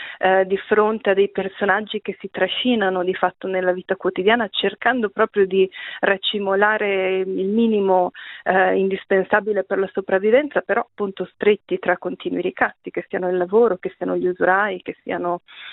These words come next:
appunto i debiti, che sia il rapporto con la famiglia sempre più, eh, così, mm, eh, ricco di incomunicabilità.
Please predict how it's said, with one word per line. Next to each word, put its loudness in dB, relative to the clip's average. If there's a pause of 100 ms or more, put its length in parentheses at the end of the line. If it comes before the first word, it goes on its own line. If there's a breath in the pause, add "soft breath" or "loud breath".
appunto 0
i -2
debiti, 2
che -6
sia 4
il 4
rapporto -2 (360 loud breath)
con 2
la 4
famiglia 0
sempre 0
più, 4
eh, -2
così, 2
mm, -2 (600)
eh, 0 (100)
ricco 2
di -2
incomunicabilità. -2